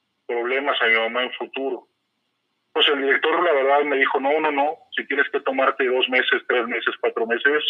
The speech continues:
tómatelos, está pagado y no te ocupo aquí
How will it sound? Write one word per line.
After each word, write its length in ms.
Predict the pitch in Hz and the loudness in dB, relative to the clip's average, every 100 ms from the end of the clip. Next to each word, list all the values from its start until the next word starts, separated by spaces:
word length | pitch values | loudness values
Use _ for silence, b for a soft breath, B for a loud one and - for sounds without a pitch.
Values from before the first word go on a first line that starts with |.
| - _ _ _ _ _ | -6 _ _ _ _ _
tómatelos, 600 | - 139 143 147 147 156 147 - | -2 2 2 2 2 4 4 4
está 200 | 113 120 | 2 0
pagado 600 | - 120 113 123 139 151 | 2 4 6 6 6 4
y 200 | 127 107 104 | 2 -2 -4
no 120 | 117 | -6
te 100 | - | -6
ocupo 340 | 117 120 - 113 | -6 -6 -4 -4
aquí 640 | - 117 117 117 113 104 | -2 -4 -2 0 -2 -4